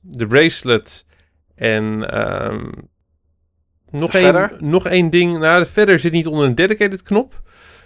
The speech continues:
Speaker 1: Maar, eh, ja, je schild heb je natuurlijk onder een dedicated knop.
Speaker 2: Schild zit onder, ja,
Speaker 1: Ja.
Speaker 2: dat klopt.
Speaker 1: Die drie dingen zitten nu onder een dedicated knop.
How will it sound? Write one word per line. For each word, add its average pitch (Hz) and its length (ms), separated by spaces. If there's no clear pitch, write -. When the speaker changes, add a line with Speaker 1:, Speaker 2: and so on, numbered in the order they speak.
Speaker 1:
Maar, 139 500
eh, 123 200
ja, 175 100
je 143 140
schild 180 340
heb 113 180
je 120 80
natuurlijk 107 340
onder 110 180
een 104 60
dedicated 104 420
knop. - 360
Speaker 2:
Schild 214 340
zit 180 140
onder, 139 220
ja, 151 160
Speaker 1:
Ja. 127 100
Speaker 2:
dat 139 100
klopt. - 380
Speaker 1:
Die 143 260
drie 156 220
dingen 131 240
zitten 127 260
nu 127 100
onder 123 200
een 113 80
dedicated 110 500
knop. 254 340